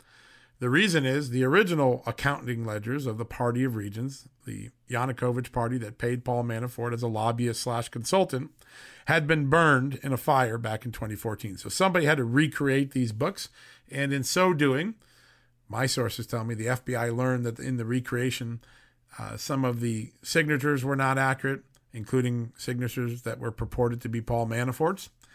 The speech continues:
uh, and that some of the transaction amounts and dates were, uh, jumbled or, uh, inaccurate. And I am growing in confidence that we're gonna be able to get some of these documents in the next few weeks that show just exactly what Special Counsel Mueller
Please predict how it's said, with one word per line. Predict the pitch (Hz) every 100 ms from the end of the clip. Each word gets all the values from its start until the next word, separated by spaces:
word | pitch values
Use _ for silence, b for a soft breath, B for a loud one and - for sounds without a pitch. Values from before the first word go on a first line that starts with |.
| B B B B -
uh, | 120 131
and | 135 135
that | 127
some | - 165
of | 143
the | 131
transaction | - 135 131 135 139 123
amounts | 120 123 135 123 127
and | 113
dates | 123 135 123 -
were, | 113 107 _ _ _ -
uh, | 113 104
jumbled | 104 135 131 117 113
or, | 113 107 - - _ _ _ _ -
uh, | 117 113 113 -
inaccurate. | 131 117 117 - 104
And | 98 117
I | 135
am | 123 123 b b b _
growing | 135 147 165 147
in | 135 123
confidence | 139 143 135 131 117
that | 117
we're | 139
gonna | 151 131
be | 139
able |
to | 123
get | 120 131
some | - 143
of | 127
these | 120
documents | 107 123 139 - 143 147
in | 147
the |
next | 143 151
few | - 180
weeks | 208 285 - - B B B _
that | 135 135 -
show | - 156 139
just | 135 -
exactly | 127 131 143 -
what | 135 127 -
Special | - 139 135
Counsel | 139 123 -
Mueller | 113 110 123 208